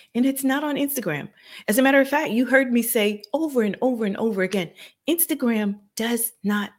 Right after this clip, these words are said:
work for me. I have a page on Instagram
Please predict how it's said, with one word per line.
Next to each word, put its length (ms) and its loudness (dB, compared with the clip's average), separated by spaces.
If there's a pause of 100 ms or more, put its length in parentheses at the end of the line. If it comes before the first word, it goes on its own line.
(140)
work 280 -4
for 200 -4
me. 380 -6 (440)
I 220 -2
have 340 -4
a 80 -2
page 560 -6
on 160 -4
Instagram 680 -8